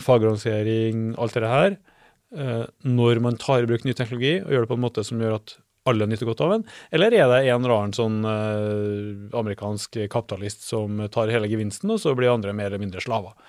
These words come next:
Og det er alltid et politisk spørsmål. Det kommer ikke ut av teknologien av seg selv. Så selv om teknologien kommer til å forandre måten mange jobber gjøres på,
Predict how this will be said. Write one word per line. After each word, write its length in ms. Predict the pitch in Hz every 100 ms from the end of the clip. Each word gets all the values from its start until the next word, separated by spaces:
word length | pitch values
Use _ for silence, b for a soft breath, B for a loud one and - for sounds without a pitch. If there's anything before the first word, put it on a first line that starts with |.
| B B -
Og 140 | 123
det 160 | 101 127
er 80 | 147
alltid 180 | - 117
et 120 | -
politisk 640 | - 127 117 107 - 165 -
spørsmål. 320 | 139 - - _
Det 100 | 120
kommer 240 | - 117 107
ikke 140 | 135
ut 60 | 131
av 60 | -
teknologien 560 | 135 113 101 104 107
av 80 | 113
seg 160 | - 107
selv. 280 | - 127 123 b b b b b -
Så 160 | 143
selv 240 | - 151 151
om 60 |
teknologien 440 | 147 156 139 123 123
kommer 220 | 143 120
til 80 | -
å 0 |
forandre 640 | 123 113 101 117 123 127
måten 320 | 131 131 117 127 135
mange 300 | 135 120 107
jobber 400 | 117 117 107 107
gjøres 240 | 113 101
på, 160 | -